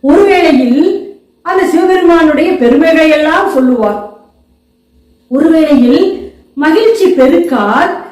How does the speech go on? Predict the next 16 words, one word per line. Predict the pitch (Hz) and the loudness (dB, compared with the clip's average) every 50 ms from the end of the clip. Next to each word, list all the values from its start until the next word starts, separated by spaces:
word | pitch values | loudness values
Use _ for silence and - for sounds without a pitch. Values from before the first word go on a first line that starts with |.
| - - _ _ | -20 -20 _ _
கண்ணீர் | - 277 311 330 359 403 415 415 339 285 285 339 | -4 -2 -2 0 2 2 2 2 2 2 2 2
ஊற்றெடுக்க | 381 - - 339 339 330 - - 403 - 254 | 0 0 0 0 0 0 0 -2 -2 -2 -2
அப்படியே | 233 - 302 294 285 294 339 | -2 -2 -2 0 2 2 2
அமர்ந்திருக்கின்றார். | 339 - 240 269 294 320 285 277 254 233 - - 233 214 196 180 202 196 202 - - - - _ _ _ _ _ _ _ _ _ _ _ _ - | 2 2 0 0 0 0 0 0 0 -2 -4 -4 -4 -4 -4 -4 -6 -6 -8 -10 -14 -18 -20 _ _ _ _ _ _ _ _ _ _ _ _ -14
ஒரு | 214 202 202 220 233 220 | -10 -6 -4 -2 -2 0
வேளையில் | 226 240 254 262 262 311 311 - 240 | 0 2 2 2 2 2 2 2 2
எதுவுமே | 226 233 254 254 269 285 302 311 339 370 381 370 - - - - - _ - | 2 2 2 2 2 2 2 0 0 0 -2 -4 -6 -8 -14 -20 -20 _ -4
செயலற்று | 269 285 320 359 381 370 349 - - - 415 - - | -2 0 0 2 2 0 0 0 0 -2 -2 -2 -2
தரையில் | 262 247 285 330 370 381 381 302 - - | -2 -2 0 0 0 0 0 0 -2 -4
கீழே | 285 302 294 339 | -4 -2 -2 -2
கிடக்கின்றார். | 339 330 262 277 262 - 262 233 226 202 190 - 196 - - - - - _ _ _ _ _ _ _ _ - | 0 0 -2 -4 -4 -4 -4 -4 -4 -4 -4 -6 -6 -8 -10 -14 -20 -20 _ _ _ _ _ _ _ _ -8
ஏனென்று | 190 214 233 240 240 233 214 214 208 - | -4 -2 0 0 0 0 -2 -2 -2 -4
சொன்னால், | 214 202 196 220 240 226 196 196 226 285 320 320 - - - - _ - | -4 -2 -2 -2 -2 -2 -2 -4 -2 -4 -4 -6 -8 -16 -20 -20 _ -4
இவள் | 247 269 285 339 349 330 294 285 381 403 403 - - - - - - | 0 0 2 2 2 2 2 2 0 0 -2 -2 -6 -10 -14 -16 -12
சிவபெருமான் | - 247 247 302 302 311 311 311 294 294 302 302 294 285 | -8 -6 -4 -4 -2 -2 -2 -2 -2 -2 0 2 2 4
மேல் | 294 370 - | 4 2 0